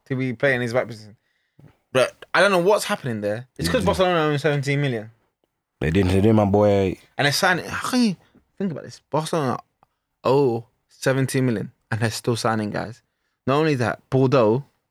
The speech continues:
Speaker 1: is forty million in debt and Barcelona owe them ten million.
Speaker 2: I saw that, yeah. But apparently Barcelona, they, they got a lot of money coming in. Like, I think, I believe, uh,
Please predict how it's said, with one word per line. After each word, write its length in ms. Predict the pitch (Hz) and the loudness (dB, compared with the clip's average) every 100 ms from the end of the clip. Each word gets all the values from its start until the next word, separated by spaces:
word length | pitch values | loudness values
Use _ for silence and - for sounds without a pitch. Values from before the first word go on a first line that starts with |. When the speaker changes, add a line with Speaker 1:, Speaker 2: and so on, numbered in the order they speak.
| _ _ - | _ _ -8
Speaker 1:
is 100 | 120 | -6
forty 380 | - 139 135 127 | 2 2 4 2
million 280 | 127 123 | 4 4
in 120 | 117 117 | 4 4
debt 220 | 107 - _ | 2 -2 _
and 140 | 107 101 | -4 0
Barcelona 400 | 110 110 104 101 | 0 0 -2 -2
owe 40 | |
them 160 | 101 107 | -2 -2
ten 180 | 117 107 | -2 -2
million. 200 | 98 104 _ _ _ _ - | -4 -10 _ _ _ _ -6
Speaker 2:
I 40 | 85 | -2
saw 180 | - 101 | 2 2
that, 100 | 87 | 2
yeah. 220 | 95 90 - - - - - | 2 -2 -6 -20 -20 -20 -2
But 80 | 101 | 2
apparently 280 | 147 165 | 4 4
Barcelona, 460 | 135 135 - 117 98 - | 4 4 2 0 -2 0
they, 580 | 107 101 101 101 98 | 2 4 4 4 2
they 80 | 90 | 2
got 80 | 127 | 2
a 40 | 117 | 4
lot 40 | |
of 60 | 101 | 2
money 140 | 98 | 0
coming 280 | - 87 90 | -2 -2 -2
in. 140 | 90 | -2
Like, 120 | 85 - | -6 -8
I 20 | |
think, 180 | - - | -6 -2
I 40 | |
believe, 280 | 101 117 - - | -2 -2 -4 -2
uh, 220 | 110 | 0